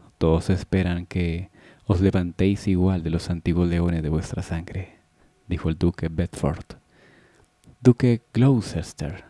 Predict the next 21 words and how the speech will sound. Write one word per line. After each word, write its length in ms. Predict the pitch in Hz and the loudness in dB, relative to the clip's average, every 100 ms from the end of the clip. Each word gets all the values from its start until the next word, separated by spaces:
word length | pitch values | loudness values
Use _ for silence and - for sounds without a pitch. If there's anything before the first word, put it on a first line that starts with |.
| _ - - - - - _ _ _ _ | _ -20 -20 -20 -20 -20 _ _ _ _
saben 340 | - - 127 143 | -6 0 0 2
para 240 | 151 113 | 2 2
qué 320 | - 90 85 | 0 0 0
ellos 300 | 85 90 85 | 0 0 -2
tenéis 340 | - 85 87 - | -2 -2 -2 -2
razón 380 | 92 - 101 92 | -4 -2 -2 -2
y 60 | |
poder 440 | - 90 87 87 95 - _ _ _ _ | -4 -2 -2 -2 -8 -18 _ _ _ _
de 140 | 98 90 | -2 0
grandes 420 | 87 101 101 92 | 2 0 -2 -2
recursos. 800 | 92 - 104 104 - 92 - - _ _ - - - - | -2 2 0 0 -10 -12 -14 -20 _ _ -20 -20 -20 -20
Jamás 580 | - 90 82 82 87 92 | -4 -2 0 -2 -2 -2
rey 380 | 98 92 87 95 | 0 0 0 -4
de 100 | 85 | -6
Inglaterra 720 | 87 85 - 92 - 95 95 - - - - - | -2 -2 0 -2 -2 -4 -6 -10 -20 -20 -20 -8
tuvo 240 | - 135 135 | -2 0 0
tan 320 | - 139 131 | 0 -2 2
nobles 420 | 113 113 92 - | 2 4 2 0
y 40 | 85 | 0
leales 340 | 87 85 87 | 0 0 0
súbditos, 640 | - 90 87 - 80 - | -2 -2 -2 -2 -2 -4